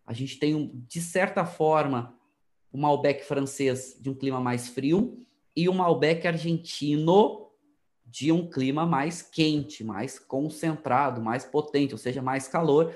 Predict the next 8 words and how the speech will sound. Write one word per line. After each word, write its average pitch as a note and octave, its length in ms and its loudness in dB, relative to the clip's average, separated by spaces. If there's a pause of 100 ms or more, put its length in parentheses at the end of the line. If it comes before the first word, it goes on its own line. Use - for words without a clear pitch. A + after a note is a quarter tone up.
(160)
já E3 200 4
vai C3 260 2
remetendo D3 560 -2
a - 20 -4
essas C#3+ 200 -8
questões C3+ 520 -6
de C3 240 -6 (300)
concentração. C#3+ 1000 0